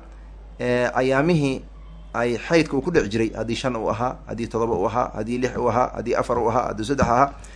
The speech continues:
inta xaydka uu ku dhici jiray, inta cudurkaas uu ku dhicin ka hore, intaas ayay bishii salaad la-aan ahaanaysaa, eh, soon la-aan ahaanaysaa. Waxa weeyaan inay xayd qabta ay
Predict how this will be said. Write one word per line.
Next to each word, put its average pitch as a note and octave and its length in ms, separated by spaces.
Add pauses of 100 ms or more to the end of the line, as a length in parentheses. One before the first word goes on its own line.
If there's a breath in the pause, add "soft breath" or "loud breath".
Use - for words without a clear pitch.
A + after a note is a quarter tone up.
(260 loud breath)
inta F3+ 220
xaydka F3 240
uu C#3 40
ku D3+ 100
dhici E3 160
jiray, C#3 140
inta D#3 140
cudurkaas D3 360
uu B2+ 60
ku E3 80
dhicin C3+ 180
ka F3 100
hore, B2+ 180 (400 loud breath)
intaas D3 340
ayay A2 120
bishii B2+ 420 (320 soft breath)
salaad A2+ 280
la-aan C3 200
ahaanaysaa, D#3 500 (460)
eh, A2+ 160
soon A#2 260
la-aan C3+ 240
ahaanaysaa. D3+ 500 (360 soft breath)
Waxa A#2 240
weeyaan C3+ 340 (160)
inay C#3 180
xayd C3+ 240
qabta A#2+ 220
ay A2+ 280